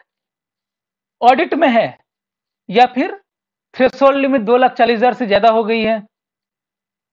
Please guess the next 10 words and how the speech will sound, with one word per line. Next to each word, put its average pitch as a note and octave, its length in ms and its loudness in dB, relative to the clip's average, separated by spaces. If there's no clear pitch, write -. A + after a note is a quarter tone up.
तो C4+ 420 2
उनको A#3+ 480 -2
क्या A#3+ 160 2
करना G#3 340 -2
है, G#3+ 220 -2
at G#3 120 0
the G#3 200 0
time B3 240 0
of C#4+ 100 0
credit, F#3 420 -4